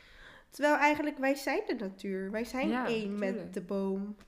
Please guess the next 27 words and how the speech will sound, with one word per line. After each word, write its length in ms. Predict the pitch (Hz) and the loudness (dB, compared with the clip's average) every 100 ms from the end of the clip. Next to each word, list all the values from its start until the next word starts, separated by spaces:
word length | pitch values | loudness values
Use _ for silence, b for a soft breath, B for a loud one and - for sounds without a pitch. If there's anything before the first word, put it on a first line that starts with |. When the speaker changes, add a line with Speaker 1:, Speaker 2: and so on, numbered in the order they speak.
| b b b _ | b b b _
Speaker 1:
Wij 120 | 233 | -6
zijn 320 | 240 254 302 | -2 0 0
één 320 | - 220 220 | -2 -2 -2
met, 320 | 208 208 208 - | -2 -4 -6 -10
met 160 | 214 202 | -6 -4
het 80 | 214 208 | -4 -2
Speaker 2:
Ja. 0 | |
Speaker 1:
heelal 480 | 208 202 214 208 196 | -2 0 0 0 -2
dus 220 | 202 202 | -4 -4
waarschijnlijk 580 | 208 - 226 208 208 202 | -10 -10 -6 -4 -6 -6
ook. 480 | 202 208 214 - _ _ _ _ - - b b b b b _ - | -6 -6 -10 -18 _ _ _ _ -18 -18 b b b b b _ -14
Speaker 2:
Ja, 20 | |
Speaker 1:
Het 20 | |
is 60 | 226 | -6
Speaker 2:
dus 100 | 190 | -4
Speaker 1:
niet, 100 | 247 | 0
Speaker 2:
daarom 180 | 220 262 | 2 2
vind 120 | 277 | 2
ik 40 | 247 | 0
Speaker 1:
ja. 40 | |
Speaker 2:
het 60 | 208 | 0
gewoon 200 | 254 240 | -2 -2
zo 220 | 247 240 | -4 -6
raar 240 | 240 233 233 | -6 -6 -8
van, 220 | 220 220 | -10 -8
als 200 | 226 - | -8 -6
je 160 | 226 | -8